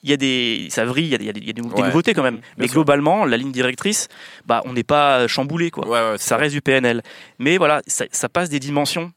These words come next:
Speaker 1: et, euh, notamment, euh, dans les textes, euh, pour rester dans les dé-, deux dimensions, avant, la dimension principale, centrale de leur texte, c'était, euh, c'était l'espace.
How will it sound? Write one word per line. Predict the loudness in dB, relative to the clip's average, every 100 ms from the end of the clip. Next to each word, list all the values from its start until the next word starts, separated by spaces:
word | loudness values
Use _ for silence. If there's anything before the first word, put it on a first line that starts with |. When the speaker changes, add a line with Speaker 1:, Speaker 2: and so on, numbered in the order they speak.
| -4
Speaker 1:
et, | 0 2
euh, | 2 2 -2 -6 -14 -8
notamment, | -2 0 2 0 -4 -6
euh, | -4 -2 -2
dans | -2 -4
les | -2
textes, | -2 -4 -12 _ _ _ _ _ _ -10
euh, | -6 -6 -6 -6 -8 _ _ -10
pour | -6
rester | -4 -2
dans | -2
les | -2
dé-, | -2 -4
deux | -4 -6
dimensions, | -4 -4 -2 -4 -2
avant, | 0 2
la | 0
dimension | -2 -4 -4 -8
principale, | -8 -8 0 0 0
centrale | -4 -2 0
de |
leur | 0 0
texte, | -2 -4
c'était, | -4 -2 0
euh, | 2 0 -4 -16 -14
c'était | -4 0
l'espace. | 0 2 2 2